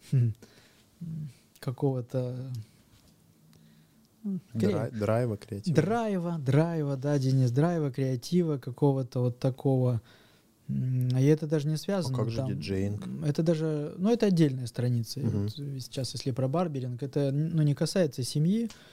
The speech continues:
Speaker 1: а драйва действительно сейчас очень не хватает.
Speaker 2: Мгм.
Speaker 1: Поэтому, м, что, э, немножко так в-, бодрит, это вот проект диджеинг и проект, э,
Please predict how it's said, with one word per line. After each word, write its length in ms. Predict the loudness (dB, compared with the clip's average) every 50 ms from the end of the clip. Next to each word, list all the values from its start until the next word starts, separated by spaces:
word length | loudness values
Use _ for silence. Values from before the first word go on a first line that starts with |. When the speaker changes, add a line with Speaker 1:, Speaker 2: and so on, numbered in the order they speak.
| -20 -20 -20 _ _ -8
Speaker 1:
а 720 | -4 -2 0 0 0 2 2 2 2 2 0 0 0 -2 -2
драйва 400 | 0 0 0 2 0 0 -2 -2
действительно 480 | -4 -6 -4 -2 -4 -2 -2 -2 -2 -2
сейчас 360 | -2 -2 -2 -2 -2 0 2
очень 240 | 0 0 0 -2 -6
не 80 | -6 -6
хватает. 460 | -6 -6 -8 -8 -8 -8 -8 -6 -6
Speaker 2:
Мгм. 260 | -6 -6 -6 -6 -8 -10 -14 -20 -20 -20 -20 -20 -20 -20 -16 -14 -12 -12 -10 -6
Speaker 1:
Поэтому, 760 | -2 0 2 2 2 2 2 2 4 4 4 4 4 2 0 -2 -6 -12 -20 _ _ _ _ _ _ _ _ _ _ _ _ _ _ _ _ _ -4
м, 540 | -2 0 2 2 2 2 0 0 -2 -4 -6
что, 480 | -8 -6 0 2 4 4 4 4 0 -4 -10 _ -8 -4
э, 760 | -2 -2 0 0 0 0 0 0 0 0 -2 -2 -2 -2 -2 -2
немножко 480 | 0 0 2 2 0 0 -2 -2 -4
так 240 | -4 -2 -4 -4 -4
в-, 400 | -4 -4 -4 -6 -8 -12 -16 -16 -18 -20 -20 _ _ -2
бодрит, 540 | 2 2 2 2 0 -4 -4 -6 -8 -12 _ -20 -20 -20 -20 _ _
это 540 | -2 -2 -2 -2 -2 -2 0 0 0 0 0 -2
вот 320 | -4 -4 -4 -6 -10 -20 _ _ _
проект 480 | -2 0 0 0 0 -2 -6 -12 -18 -20 _ -8
диджеинг 640 | -4 -2 -2 0 0 0 0 0 -2 -4 -6 -8 -10 _ _ _ _ _ _ _
и 140 | 0 0 0
проект, 580 | 0 -2 -2 0 2 2 2 0 -2 -6 -14 -10
э, 380 | -8 -8 -8 -8 -8 -10 -10